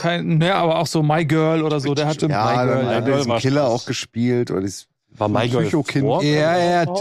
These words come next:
Speaker 2: t-,
Speaker 4: ja,
Speaker 2: mit,
Speaker 4: ne?
Speaker 2: mit,
Speaker 1: Hm?
Speaker 2: mit Elijah Wood.
Speaker 3: Die andere Seite, wie sie, ich weiß nicht
Speaker 2: Mhm.
Speaker 3: mehr genau. Ja, ja, mit, also der hat
Speaker 2: Seite
Speaker 3: auf jeden Fall Sachen gemacht, aber er ist nie von diesem Typecasting von Kevin wieder runtergekommen. Dafür war der Film einfach zu erfolgreich.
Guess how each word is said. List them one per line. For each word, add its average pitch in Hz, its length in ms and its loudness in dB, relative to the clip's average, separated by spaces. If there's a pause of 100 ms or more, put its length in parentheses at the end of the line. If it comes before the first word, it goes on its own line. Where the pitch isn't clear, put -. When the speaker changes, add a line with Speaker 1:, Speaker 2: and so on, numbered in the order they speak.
Speaker 2:
t-, 165 60 0
Speaker 4:
ja, - 100 0
Speaker 2:
mit, 143 80 -2
Speaker 4:
ne? 156 200 -8
Speaker 2:
mit, 131 220 -2
Speaker 1:
Hm? 185 60 -2
Speaker 2:
mit - 420 -6
Elijah 131 380 0
Wood. 156 120 0
Speaker 3:
Die - 40 0
andere 127 320 -2
Seite, 123 400 0
wie 123 80 -2
sie, 123 180 -2
ich 107 60 -4
weiß 104 140 0
nicht 110 80 -4
Speaker 2:
Mhm. 101 60 -6
Speaker 3:
mehr 101 80 -4
genau. 92 200 -4
Ja, 98 160 0
ja, 104 80 0
mit, 104 140 -6 (300)
also 143 340 -2 (560)
der 139 100 0
hat 131 60 0
Speaker 2:
Seite 165 140 0
Speaker 3:
auf 151 40 2
jeden 180 120 0
Fall 156 120 0
Sachen 156 200 0
gemacht, 135 240 -2
aber 131 100 2
er 127 80 2
ist 120 160 -4
nie 147 140 -2
von 147 160 -4
diesem 117 180 -4
Typecasting 120 800 -4
von 101 220 -8
Kevin 127 320 -4
wieder 98 140 -4
runtergekommen. 92 640 -6 (340)
Dafür 107 220 -4
war 110 80 0
der 113 120 0
Film 131 360 -4
einfach 117 200 -4
zu - 120 -6
erfolgreich. 90 640 -6